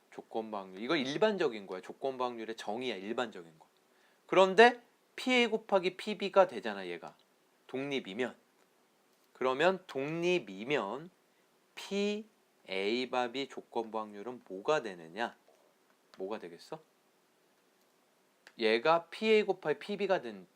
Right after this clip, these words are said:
되는 게 독립의 정의야. 그러면 피비, 피비 약분돼, 안 돼?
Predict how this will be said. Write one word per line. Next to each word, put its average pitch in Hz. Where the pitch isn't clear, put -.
되는 113
게 117
독립의 107
정의야. 92
그러면 139
피비, 220
피비 202
약분돼, 123
안 87
돼? -